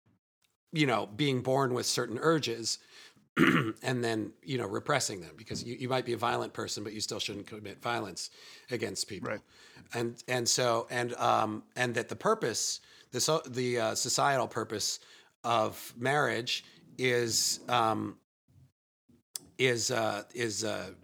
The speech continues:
Speaker 1: you know, having stable family structure, and, and that, uh, and, and so it's, you know, to produce children, right?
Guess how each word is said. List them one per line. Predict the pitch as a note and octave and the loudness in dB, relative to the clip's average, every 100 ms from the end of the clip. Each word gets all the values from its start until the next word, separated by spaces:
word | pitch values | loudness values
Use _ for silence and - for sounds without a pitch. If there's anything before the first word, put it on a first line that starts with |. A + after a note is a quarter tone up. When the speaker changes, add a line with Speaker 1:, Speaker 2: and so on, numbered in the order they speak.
| - | -12
Speaker 1:
you | D3 A#2 | -6 -6
know, | F#2 - | -6 -10
having | - B2 A2+ A2 | -2 -2 0 -2
stable | - A#2+ A2+ | -2 -2 -2
family | G#2+ A#2 A#2 A#2 | -2 -2 -2 -2
structure, | G2+ - A#2+ G2+ - G2 G2 - F#2+ - - - | -2 -4 -4 -4 -4 -6 -10 -12 -20 -20 -18 -6
and, | A2+ G#2+ F#2+ - - - - - _ _ _ - | -4 -4 -6 -10 -14 -18 -18 -18 _ _ _ -6
and | A#2 A2+ | -2 -2
that, | G#2+ G2 - | -2 -6 -8
uh, | G#2 G2 F2+ F2+ _ _ _ _ _ _ - | -8 -6 -8 -10 _ _ _ _ _ _ -4
and, | B2 A2 B2+ | -4 -4 -6
and | A#2 | -4
so | - G2+ | -4 -4
it's, | F#2+ - | -6 -6
you | B2+ | -6
know, | F#2+ F#2 B2 _ _ - | -8 -10 -16 _ _ -12
to | - G#2 | -8 -8
produce | - A#2 G2 G#2 | -8 -8 -6 -4
children, | - F3+ - - _ _ _ | -2 -2 -4 -16 _ _ _
right? | G#2+ G2 | -12 -10